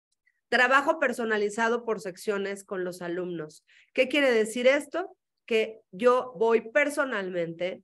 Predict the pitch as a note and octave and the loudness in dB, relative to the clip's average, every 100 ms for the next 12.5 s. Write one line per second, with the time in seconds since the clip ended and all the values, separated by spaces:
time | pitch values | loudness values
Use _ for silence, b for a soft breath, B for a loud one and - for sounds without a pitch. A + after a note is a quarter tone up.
0 | _ A#3 A3 G#3 G3+ - C4 C#4 C#4 C4+ | _ 0 2 0 -4 -4 2 2 2 -2
1 | C4 B3+ A#3 G3 E3 E3+ - B3 C4 C4+ | -4 -4 -2 0 0 -4 0 2 4 0
2 | C4 C4 A#3+ B3 A#3+ F#3+ E3 E3 - C4+ | -2 -4 -4 -6 -6 -10 -10 -12 2 4
3 | C#4+ C#4 C#4 C4+ G#3 G#3+ E3 D#3+ _ C4 | 4 -2 -4 -4 -4 -4 -8 -12 _ -2
4 | C#4+ D4+ D4 C#4+ D4 C#4 G#3 - _ - | 0 -2 -6 -8 -8 -10 -12 -14 _ -6
5 | C4 C#4+ F#3+ D4+ G#3 B3 B3+ C4 A#3+ D#3 | 0 0 0 -4 -6 -6 -6 -4 -4 -4
6 | - - D#4 E4 B3+ A3 F3 F3+ B3 G#4+ | -6 -6 2 4 4 0 -6 -8 -6 -8
7 | B B B G#3 G#3 G3 F#3 F3+ - D4+ | B B B -2 0 0 -2 -6 -4 0
8 | F4 F4+ C4+ - A#3+ B3 A3+ F#3+ - b | 0 0 -2 -4 -2 -2 -2 -6 -10 b
9 | _ _ - C#4 C#4+ C#4+ C#4+ A#3+ G#3 F#3 | _ _ -4 0 2 2 0 -4 -4 -2
10 | F3+ F#3 G3 - B3 C4 C4+ C4+ C4 G3+ | -2 -2 -4 -6 -4 -2 0 0 -2 -6
11 | F#3 F3+ F3+ F#3 - - A3+ C#4 C#4 A3 | -4 -4 -4 -6 -10 -8 -6 -4 -2 0
12 | F#3+ F#3 F#3 - - | 0 -2 -4 -6 -6